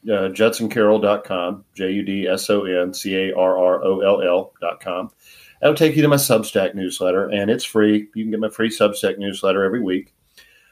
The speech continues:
Um, I've got a podcast, Southern Appalachian Herbs Podcast, uh,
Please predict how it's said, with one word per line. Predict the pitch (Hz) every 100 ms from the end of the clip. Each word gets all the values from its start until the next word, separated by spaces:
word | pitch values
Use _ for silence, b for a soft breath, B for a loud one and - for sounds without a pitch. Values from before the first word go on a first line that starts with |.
| b b _
Um, | 117 110 107 107 104 _ _ _
I've | 107 104
got | 113 110
a | 107
podcast, | - 123 131 139 123 120
Southern | - 123 117
Appalachian | 113 110 104 104 104
Herbs | 110 113 113 -
Podcast, | 117 107 107 113 107 104 104 104 - - _ _ _ _ -
uh, | 104 98 98